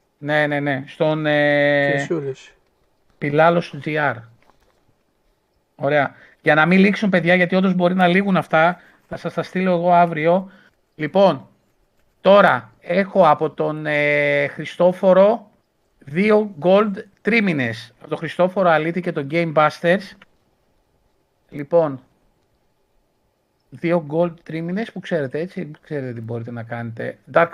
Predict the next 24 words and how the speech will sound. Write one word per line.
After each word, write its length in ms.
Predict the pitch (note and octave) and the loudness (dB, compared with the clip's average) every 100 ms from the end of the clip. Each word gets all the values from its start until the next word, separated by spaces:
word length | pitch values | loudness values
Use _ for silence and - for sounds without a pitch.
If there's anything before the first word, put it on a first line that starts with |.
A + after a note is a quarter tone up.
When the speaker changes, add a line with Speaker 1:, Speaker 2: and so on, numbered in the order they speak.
| E3+ | -2
Speaker 1:
Master, 260 | E3+ - | -2 0
α, 160 | C#3+ D#3+ | 2 2
ναι, 180 | E3 E3 | 0 -4
σε 160 | - | -2
έχω, 180 | F3 F3+ | -2 -2
ρε 60 | A#2+ | -8
εσύ, 200 | - B2 | -8 -10
Βασίλη, 400 | - - C3 C3 | -12 -12 -12 -12
πρέπει 260 | C#3 D#3 | -12 -12
να 80 | D3 | -12
σε 140 | - D3+ | -8 -10
έχω 140 | C#3 | -10
σίγουρα. 500 | - D3+ C3 A#2 A#2 _ _ _ _ _ _ _ _ _ _ | -14 -14 -14 -14 -16 _ _ _ _ _ _ _ _ _ _
Ένας 300 | D#3+ E3 - | -2 -2 -4
είναι 180 | A#2+ | -4
ο 40 | A#2+ | -2
Dark 180 | A2+ A#2+ | -2 -4
Master 220 | A2+ A2+ | -6 -8
στο 160 | - | -10
Xbox, 260 | A#2 - B2 - | -12 -10 -14 -12
εσύ 200 | C3 - | -12 -12
είσαι. 360 | D3 - B2 B2+ _ | -12 -10 -12 -14 _
Α, 80 | A#2 B2 B2+ | -18 -16 -14
ναι. 140 | D3 | -14